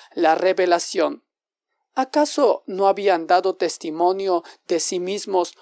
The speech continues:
Moisés y todos los profetas al presentarse al pueblo como mensajeros de Dios? Además, como vimos en el capítulo cinco, versículo treinta y uno, Jesús había presentado muchos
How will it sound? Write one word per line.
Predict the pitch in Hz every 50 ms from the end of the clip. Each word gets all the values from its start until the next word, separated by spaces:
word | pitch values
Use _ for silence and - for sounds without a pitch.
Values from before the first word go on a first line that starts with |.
| _ _
Moisés | - 156 165 170 165 160 - - - 180 190 190 - - _
y | - 190 170
todos | - - 202 196 190 185 190 185 - -
los | - 185 170 -
profetas | - - 180 165 - 185 175 175 - 202 233 254 - - - - - - -
al | - 185 185
presentarse | - - 190 180 - - 190 180 170 - 214 220 269 294 - - - 175 -
al | - 160 160 160
pueblo | - 202 190 190 190 202 185 180 - - _ _ _
como | - 165 170 170 170 165
mensajeros | 165 165 160 160 147 - 180 160 - - 180 175 185 175 160
de | 185 175
Dios? | 180 208 226 269 302 - - - _ _ _ _ _ _ _ _ _ _
Además, | - 233 233 240 240 254 269 277 277 - - _ _ _ _ _ _
como | _ - 277 247 269 247
vimos | 302 285 277 294 269 -
en | 240 202 190
el | 190 180
capítulo | - 175 175 - 233 - 247 208 180
cinco, | 170 - - - 226 226 220 - 202 180
versículo | 170 165 165 - - 233 - - 214 190 180 -
treinta | - 175 165 170 165 165 165
y | 175
uno, | 196 208 214 214 214 208 _ _ - - - -
Jesús | - - 247 226 - - 285 294 254 - -
había | - 208 214 190 226 247 262 254
presentado | - - 208 - - 185 170 175 - 214 226 208 226 214 202 -
muchos | - 214 233 277 294 - - - 180 160 -